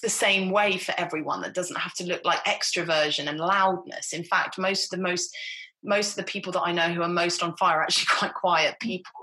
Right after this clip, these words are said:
I think it's, it's about living with a sense of passion and purpose and saying, like, "I, I was, I was made to live this way. You know, I,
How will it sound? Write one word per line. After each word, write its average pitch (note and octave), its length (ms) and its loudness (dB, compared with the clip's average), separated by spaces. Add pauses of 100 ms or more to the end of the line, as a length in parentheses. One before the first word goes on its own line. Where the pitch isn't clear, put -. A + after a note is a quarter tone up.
(160)
I E3 60 0
think G3 280 -2
it's, - 220 0 (460)
it's F#3+ 180 -2
about G3 340 4
living A3 360 0
with F3+ 120 0
a F#3 60 -2
sense E3+ 340 -2
of F3+ 140 -8
passion F#3 420 0
and E3+ 120 -2
purpose - 880 -2 (140)
and D#3+ 340 2 (400)
saying, F#3 260 0
like, F3+ 240 -2 (120)
"I, F#3+ 260 -2
I G3+ 120 0
was, F#3+ 300 -4 (140)
I G3 60 -4
was F#3 160 -4
made B3 480 0
to G3+ 60 0
live G3+ 300 0
this - 240 -4
way. D3+ 300 -2
You E3 80 -10
know, E3 100 -2
I, G3 200 2